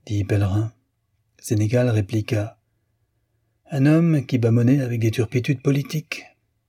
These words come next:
Il se mit à parler d'une lithographie célèbre,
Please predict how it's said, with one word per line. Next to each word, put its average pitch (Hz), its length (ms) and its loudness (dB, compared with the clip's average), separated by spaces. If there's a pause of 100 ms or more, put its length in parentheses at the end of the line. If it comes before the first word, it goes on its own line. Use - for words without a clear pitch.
(1120)
Il 120 180 -2
se - 80 0
mit 165 160 0
à 123 80 2
parler 131 320 0
d'une 123 160 0
lithographie 123 580 0
célèbre, 139 640 0